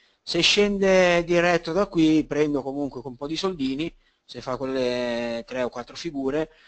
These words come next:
se, o due o tre quelle che saranno, però ho piazzato comunque a uno e quattordici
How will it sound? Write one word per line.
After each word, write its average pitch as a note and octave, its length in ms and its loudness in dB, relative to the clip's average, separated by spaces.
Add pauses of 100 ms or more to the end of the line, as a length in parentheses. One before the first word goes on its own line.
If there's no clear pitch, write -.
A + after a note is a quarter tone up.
(220)
se, D#3 1300 4
o A#2 680 -6
due B2 200 -4
o - 20 -4
tre B2 180 -6
quelle A#2+ 200 -8
che - 80 -18
saranno, C#3 580 -4 (920)
però G#3+ 400 6
ho G3 80 2
piazzato G3 480 0
comunque G3+ 520 4
a F#3 80 8
uno G#3 220 4
e E3+ 80 0
quattordici F3+ 1120 2